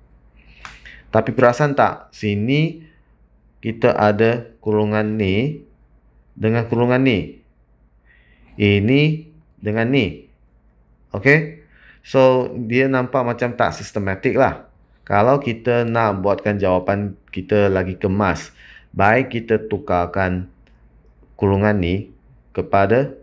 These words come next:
bentuk ni. Supaya kita nampak dia, uh, kurungan yang di luar. Letakkan kurungan ni.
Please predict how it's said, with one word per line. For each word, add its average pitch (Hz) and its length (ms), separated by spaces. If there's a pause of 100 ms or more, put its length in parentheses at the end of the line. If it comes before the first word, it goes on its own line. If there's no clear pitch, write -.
(140)
bentuk 92 400
ni. 85 320 (960)
Supaya 101 320
kita 104 240
nampak 98 640
dia, 98 320 (160)
uh, 90 240
kurungan 95 400
yang 90 240
di 87 160
luar. 92 560 (800)
Letakkan 104 800
kurungan 92 560
ni. 87 320